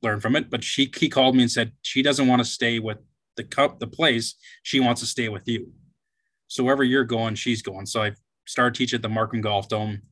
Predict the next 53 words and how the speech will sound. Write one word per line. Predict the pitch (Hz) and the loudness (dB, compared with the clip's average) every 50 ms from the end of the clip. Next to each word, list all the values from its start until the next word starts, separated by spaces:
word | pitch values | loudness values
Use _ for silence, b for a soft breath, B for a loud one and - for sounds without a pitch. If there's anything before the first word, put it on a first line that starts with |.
| _ _ _ _ _ _ | _ _ _ _ _ _
had | - 110 104 101 | -4 -4 -4 -2
one | 113 117 117 117 | 0 0 0 0
kid | 110 - - 117 113 113 110 - _ _ - | 0 0 0 0 0 0 -2 -8 _ _ -8
one | 113 107 107 | -4 -2 0
night | 110 110 110 110 | 0 0 0 0
a | 101 | -2
week. | 101 104 104 - - | -4 -6 -8 -6 -6
Then | 113 110 | -6 -6
it | 104 | -4
became | - - 120 113 113 | -2 -2 -2 -2 -2
two | 113 - 123 117 113 | -2 -2 0 0 -2
kids, | 113 - 113 107 107 107 107 - - - b b b b b b b b b _ - | -2 -2 -2 -2 -2 -4 -6 -8 -12 -16 b b b b b b b b b _ -2
and | 117 117 | 0 2
then | 117 113 | 2 2
became | 113 110 127 117 | 2 2 2 2
three. | 110 - - 117 117 117 117 | 0 0 2 2 4 4 4
Then | 113 113 107 | 2 0 0
became, | 107 101 - 113 110 110 110 110 | -2 -4 -4 -4 -4 -4 -4 -4
I | 120 | -2
think | 127 127 120 | 0 0 0
it | 110 | 2
maxed | 117 110 110 113 110 - 117 | 2 2 2 2 2 0 0
out | 113 113 | 0 0
at | - | -2
the | - | -2
Markham | 110 107 107 104 - 110 | -2 -2 -2 -2 -4 -4
Dome | 104 107 104 107 | -2 -2 -4 -4
at | - - | -6 -10
four. | - - - 127 113 107 101 101 110 113 - - b b b b b b b b b - | -12 -6 -2 0 0 0 0 0 -2 -2 -4 -6 b b b b b b b b b -2
And | 123 | 0
then | 113 | 0
I | 113 | 0
was | 107 | 2
teaching | - 127 123 - 113 110 | 2 2 2 4 2 0
at | - - | -2 -2
T | - 131 123 | 0 2 2
X | 113 110 - | 2 2 -2
G | - - 127 123 117 110 107 110 110 - - | -4 -2 0 0 0 -2 -4 -8 -10 -8 -4
one | 120 113 110 | -2 -2 0
night | 110 110 110 | 0 0 0
a | 104 | -2
week | 101 107 110 104 - | -2 -4 -4 -6 -6
with | 107 95 - - _ _ _ - | -8 -8 -8 -10 _ _ _ -4
three | - 117 107 104 | -4 -2 -2 -2
kids. | - 110 104 104 117 120 - - - b b b b b b b - | -2 -2 -2 -2 -4 -6 -10 -12 -14 b b b b b b b -6
I | |
was | 113 - | -4 -2
teaching | - 120 113 - 113 | 0 0 0 0 0
at | 113 | -2
the | 107 113 | 0 0
Metro | 110 127 135 - - 117 | 2 2 2 2 0 0
Golf | 107 107 101 104 101 - | 0 0 0 0 -2 -2
Dome | - 107 107 104 104 101 104 | -2 -2 -2 -4 -6 -8 -10